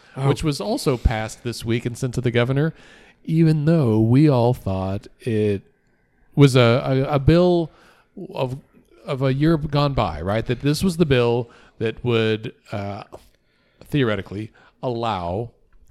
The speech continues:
Speaker 2: I, I say allow in air quotes, allow,
Speaker 1: <laughs>
Speaker 2: uh, the legislature to deem federal acts and executive orders and laws to be unconstitutional.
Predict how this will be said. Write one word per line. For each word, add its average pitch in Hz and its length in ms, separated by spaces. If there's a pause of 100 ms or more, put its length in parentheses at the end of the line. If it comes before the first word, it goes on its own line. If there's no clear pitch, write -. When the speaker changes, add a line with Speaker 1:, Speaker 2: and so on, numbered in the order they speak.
(100)
Speaker 2:
I, 98 160 (160)
I 110 60
say 131 180
allow 98 480
in 90 200
air 110 120
quotes, 92 480 (340)
allow, 101 880
Speaker 1:
<laughs> - 340
Speaker 2:
uh, 123 380 (220)
the 143 180
legislature 123 640
to 117 220
deem 127 500 (400)
federal 123 720 (300)
acts - 520
and 117 140
executive 113 380
orders 107 380
and 127 160
laws 110 380
to 135 100
be 131 120
unconstitutional. 123 840